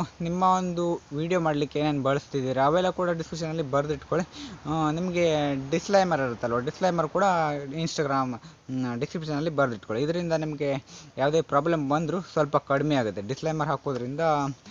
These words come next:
ಆ, YouTube ವಿಡಿಯೋಗೆ ಸ್ವಲ್ಪ ಸ್ಟ್ರೆಂತ್ ಇರುತ್ತೆ,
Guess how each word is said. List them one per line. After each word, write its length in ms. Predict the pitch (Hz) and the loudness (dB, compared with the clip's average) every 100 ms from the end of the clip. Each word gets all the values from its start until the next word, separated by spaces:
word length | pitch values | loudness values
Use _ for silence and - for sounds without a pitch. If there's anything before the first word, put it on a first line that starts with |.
| - - - | -18 -16 -6
ಆ, 300 | 135 131 123 | -2 0 0
YouTube 500 | 123 147 147 160 127 | 0 -2 0 -2 0
ವಿಡಿಯೋಗೆ 460 | 131 127 113 139 131 113 117 - - - - | -2 0 0 0 -4 -4 -6 -14 -20 -20 -2
ಸ್ವಲ್ಪ 280 | 139 131 156 175 - - - - - | -2 2 2 2 0 -12 -20 -20 -20
ಸ್ಟ್ರೆಂತ್ 400 | - 143 143 - | -6 -2 0 0
ಇರುತ್ತೆ, 320 | 98 92 - | -4 -4 -8